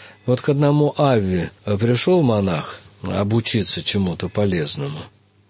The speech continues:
День, два с ним провёл, три, а потом спрашивает: «Авва, ну что же ты молчишь-то? Ничего назидательного мне не скажешь».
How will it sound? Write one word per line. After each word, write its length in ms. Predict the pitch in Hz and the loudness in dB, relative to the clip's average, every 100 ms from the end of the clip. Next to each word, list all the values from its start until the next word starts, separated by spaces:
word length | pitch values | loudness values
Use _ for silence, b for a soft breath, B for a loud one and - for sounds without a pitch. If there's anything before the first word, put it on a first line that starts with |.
| _ _ - | _ _ -6
День, 540 | 110 131 143 135 107 | 0 4 4 4 0
два 400 | 95 101 120 127 | 0 2 2 2
с 140 | 117 - | 0 0
ним 180 | 113 104 | 0 0
провёл, 400 | 110 107 104 98 | 2 2 2 0
три, 480 | - 110 113 120 | -2 0 2 2
а 160 | 101 104 | 2 0
потом 320 | 104 101 110 | 0 0 -2
спрашивает: 500 | - 113 98 92 95 | 0 0 0 -2 0
«Авва, 220 | 123 101 | 2 2
ну 140 | 98 113 | 2 2
что 160 | 147 | 2
же 120 | 110 98 | 0 -2
ты 120 | 101 | -2
молчишь-то? 720 | 92 98 92 - - - 127 | 0 0 0 -4 -4 -8 -10
Ничего 560 | 151 95 95 92 107 | -10 -6 -6 -2 0
назидательного 920 | 101 95 101 92 104 95 - - 156 - | 0 0 0 0 0 -2 -2 -8 -12 -10
мне 220 | 135 104 | -10 -10
не 100 | 107 | -6
скажешь». 420 | - 127 - | -6 -6 -12